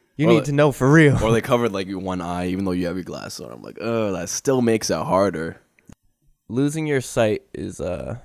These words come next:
Speaker 1: something that's kinda scary for glasses wearers.
Speaker 2: Yeah, especially, like, if you're driving, which actually brings me into my off my chest.
Speaker 1: Oh my God, what a transition.
Speaker 2: Um, these gas prices, though?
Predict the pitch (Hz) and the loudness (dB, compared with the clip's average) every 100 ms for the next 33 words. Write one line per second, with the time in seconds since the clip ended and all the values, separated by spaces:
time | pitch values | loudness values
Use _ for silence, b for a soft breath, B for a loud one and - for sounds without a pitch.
0 | _ _ - 123 - 98 - - - - | _ _ -8 -8 -8 -10 -10 -12 -16 -8
1 | 135 120 107 - 101 92 87 - 82 - | -6 -4 -6 -6 -4 -4 -6 -8 -6 -4
2 | - - - - 87 60 55 53 - _ | -6 -8 -14 -14 -14 -14 -18 -20 -20 _
3 | _ _ - 98 87 85 98 131 139 147 | _ _ -18 -12 -10 -10 -4 -2 0 0
4 | 107 95 - 92 - 85 85 92 113 110 | 0 -2 -6 -6 -6 -6 -4 -4 -4 -6
5 | - 87 - - - 98 - 87 90 95 | -8 -8 -8 -12 -8 -8 -8 -10 -6 -6
6 | 92 92 87 85 85 78 82 87 82 82 | -6 -6 -6 -6 -8 -6 -6 -6 -8 -10
7 | - 87 80 - 113 123 113 98 101 107 | -6 -4 -6 0 4 4 2 -2 -2 0
8 | 107 104 98 107 101 - 101 98 95 95 | 2 0 0 -2 -2 -2 -2 -2 -4 -4
9 | 95 90 90 _ - 98 95 90 87 82 | -6 -6 -8 _ -8 -4 -2 -4 -6 -12
10 | _ - 107 120 95 - 82 113 - - | _ -10 -4 -2 -4 -8 -6 -6 -6 -4
11 | 214 277 240 320 339 381 392 | -4 -2 -4 -2 0 0 0